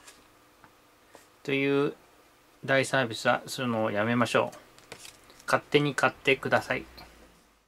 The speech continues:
大合奏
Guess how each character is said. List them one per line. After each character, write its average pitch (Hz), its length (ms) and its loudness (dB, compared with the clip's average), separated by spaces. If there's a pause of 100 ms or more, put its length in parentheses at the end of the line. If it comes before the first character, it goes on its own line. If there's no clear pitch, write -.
(2000)
大 147 300 2
合 147 180 4
奏 110 640 0